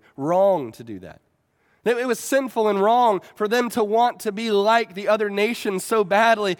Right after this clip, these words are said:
when God had already told them that they were supposed to be a different nation from everyone that was all around them. And yet,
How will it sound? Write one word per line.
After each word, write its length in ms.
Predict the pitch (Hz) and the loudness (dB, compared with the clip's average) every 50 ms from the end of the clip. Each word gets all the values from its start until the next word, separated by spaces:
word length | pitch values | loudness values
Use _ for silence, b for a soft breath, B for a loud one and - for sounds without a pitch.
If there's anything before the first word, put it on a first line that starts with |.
| B B B | B B B
when 180 | 202 196 175 | -6 -6 -4
God 320 | 170 190 202 214 220 220 214 | -2 0 2 2 4 2 2
had 180 | 208 208 202 | 2 0 0
already 440 | - - 208 220 226 220 220 202 196 | 0 2 0 2 2 2 0 0 -2
told 380 | 190 - - 226 226 220 214 180 | -2 -4 -2 0 0 0 0 0
them 300 | 202 202 190 185 170 160 B B B | 0 2 2 2 0 -4 B B B
that 140 | - 190 175 | -8 -4 -2
they 120 | 208 220 | 0 0
were 100 | 214 208 | 0 0
supposed 440 | 185 - 208 - - 220 214 208 - | -2 -4 -8 -6 -4 -2 -2 -2 -4
to 60 | - 208 | -6 -6
be 160 | 208 202 190 | -4 -2 0
a 140 | 196 202 190 | 0 0 -2
different 640 | 170 156 170 220 240 226 - 233 214 190 160 B B B B | -2 -4 -2 -2 -2 -2 -4 -4 -4 -4 -4 B B B B
nation 600 | 135 160 175 185 185 175 - - 196 180 165 143 B B B B | -6 -2 0 0 0 -2 -2 -2 -2 -2 -2 -2 B B B B
from 180 | - 185 175 170 | -4 -4 -4 -2
everyone 580 | - 185 196 196 185 185 180 180 180 170 165 165 | -2 -2 -2 0 0 -2 0 0 0 0 0 -2
that 180 | 175 180 156 | -2 -2 -2
was 200 | 170 165 160 156 - B B B | -2 -4 -4 -6 -10 B B B
all 240 | - 170 180 175 175 | -2 -2 0 0 0
around 380 | 170 165 165 165 170 165 160 151 | -2 0 2 2 2 2 0 -2
them. 200 | 151 147 135 131 | -2 -2 -2 -4
And 220 | 135 170 180 190 | -4 -6 -6 -6
yet, 500 | 180 175 190 233 262 247 214 196 185 - | -6 -4 -4 -2 0 2 2 0 0 -4